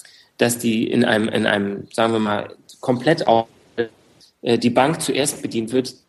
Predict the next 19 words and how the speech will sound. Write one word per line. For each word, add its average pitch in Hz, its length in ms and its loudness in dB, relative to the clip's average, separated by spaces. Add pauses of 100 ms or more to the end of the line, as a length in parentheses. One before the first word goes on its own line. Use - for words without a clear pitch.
(200)
ist, - 240 -4 (260)
die, 127 140 -4
die 123 240 2
steht 120 240 2
fest. - 460 -2
Ja. - 240 -6 (280)
Insofern 131 320 2
ist - 160 -2
es - 60 -4
tatsächlich - 560 -2
ein 120 160 0
risikobehaftetes 127 1120 0
Ge-, - 180 -2
Geld. - 360 0
Auch 123 120 -4
nur 127 240 2
deswegen 127 560 0
können 113 300 -2
wir, 117 240 0